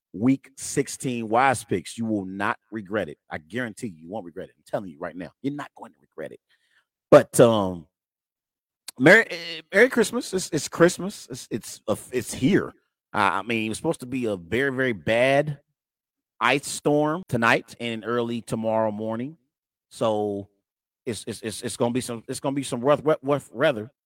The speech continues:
So definitely be, be, make sure, you know, got everything that you need to make sure that your car is in great shape. This is the time of year when you got to have a great transportation. <laughs> You got to have a car that functions properly because this is the type of weather where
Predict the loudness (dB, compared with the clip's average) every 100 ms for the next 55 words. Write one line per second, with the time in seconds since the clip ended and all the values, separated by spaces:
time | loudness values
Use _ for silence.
0 | _ 2 4 4 2 _ _ _ 2 2
1 | 2 -4 -4 -8 -6 -10 -4 -2 -2 0
2 | 0 2 0 2 0 4 4 4 2 0
3 | -4 -6 -4 -6 -4 -6 -6 -4 -4 -2
4 | -2 -2 2 6 8 8 4 2 -4 -2
5 | -2 0 0 0 -2 -2 2 2 2 -6
6 | -6 -10 -6 0 0 0 -2 2 2 2
7 | -2 -10 _ _ -8 -8 -8 _ 0 0
8 | 0 -6 -6 -4 -6 -6 _ -12 -6 2
9 | 4 4 2 -4 -4 -6 4 6 8 6
10 | 0 _ _ _ -2 -2 0 0 0 0
11 | -6 -4 2 4 4 0 -8 -10 -6 -6
12 | -6 -6 -2 -2 -2 -4 -2 -2 2 2
13 | 0